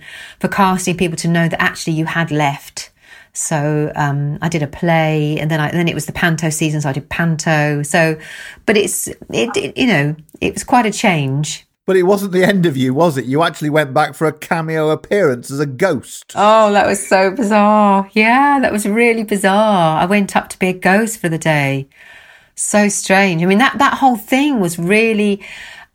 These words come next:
Speaker 1: I mean, just pr-, slightly back from that, just before, um, I was to leave, there was the scene where I was in a boat, a rowing boat with Jambo. It was very cold,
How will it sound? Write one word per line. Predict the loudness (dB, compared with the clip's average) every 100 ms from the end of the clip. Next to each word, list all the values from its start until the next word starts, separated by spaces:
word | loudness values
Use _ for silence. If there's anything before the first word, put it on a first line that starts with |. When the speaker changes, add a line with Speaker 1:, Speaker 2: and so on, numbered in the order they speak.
| _
Speaker 1:
I | 0
mean, | 2 2 0 0
just | 0 -2 -10
pr-, | -2 -2 0
slightly | -6 0 2 4 2
back | 2 0
from | 0 -2
that, | -2 -2
just | 0 0 -2
before, | -2 2 4 4 2
um, | 2 2 0 0
I | 0
was | 0 -4 -4
to |
leave, | 0 0 0 -2
there | 0
was | 0 -2
the | -4
scene | 0 0 0 -2
where | 0 0 2 0 -2 -10 -18 -18 -4
I | 0 2
was | 0
in | 0 -2
a |
boat, | 2 2 2 0 -6 -10 -4
a | 0
rowing | 4 4 2
boat | 2 2 2
with | -2
Jambo. | 0 0 0
It | 0
was | 0
very | 0 0
cold, | 0 -2 0 2 0 -2 -4